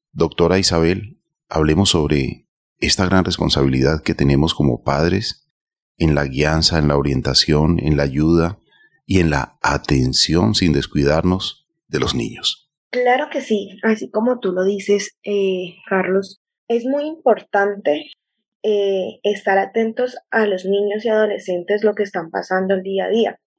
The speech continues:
Speaker 2: Como lo mencionas, la casa, el hogar, es la primera escuela. ¿Por qué? Porque es donde los niños aprenden todas sus emociones, donde los niños conviven a diario con sus padres y aprenden de ellos.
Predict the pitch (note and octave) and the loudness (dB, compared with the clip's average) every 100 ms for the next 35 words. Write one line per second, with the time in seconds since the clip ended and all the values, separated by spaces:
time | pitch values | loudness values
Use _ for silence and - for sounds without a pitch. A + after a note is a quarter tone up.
0 | _ - G#3 G3+ G#3 F#3+ F#3+ G#3 G#3+ B3+ | _ -6 0 2 0 -2 -2 0 0 -2
1 | - _ _ _ _ _ G3+ G3+ - B3 | -8 _ _ _ _ _ 0 0 2 0
2 | C4+ F#3+ F#3 F3+ A3+ C4 - G#3 G3 G#3 | 0 0 -2 2 2 2 -2 -6 0 0
3 | G#3 G#3+ F#3 F3+ F3 - B3 G3 F#3+ _ | 0 -4 -2 -4 -6 0 2 2 -4 _
4 | _ G3 F#3+ G#3 F3+ F3+ F3 E3+ E3+ G3 | _ -2 0 -2 -2 -2 -2 -2 0 0
5 | G#3 G3+ - F#3+ F3 E3+ G#3+ A#3 G#3 G#3+ | 0 -2 -2 -2 -2 -2 -2 0 -2 -6
6 | - F#3+ F3+ F3 E3+ F#3 F#3+ _ _ _ | -8 -4 -2 -2 -2 -4 -6 _ _ _
7 | _ A3 G#3+ A3 A3 A#3 A#3 G#3 F3 A#3 | _ 0 2 2 -2 -2 0 0 -2 -2
8 | A#3+ A#3+ A3+ G#3 G3+ F3+ F3+ F3+ G#3+ G#3 | 0 2 0 -2 -2 -2 -2 -2 -2 0
9 | G3+ F#3 F#3+ G3+ G#3 A3 G3+ F#3 E3 F3+ | 0 0 -2 0 0 0 0 0 0 0
10 | F#3 G#3+ G3+ F3+ - F3 F#3+ A3 - G3+ | 0 0 0 -6 -2 2 2 2 0 -2
11 | F3 - A#3 B3+ G#3 F3 E3 D#3 D#3 D#3 | -2 0 0 0 -2 -4 -2 0 0 0
12 | F#3+ - | -6 -8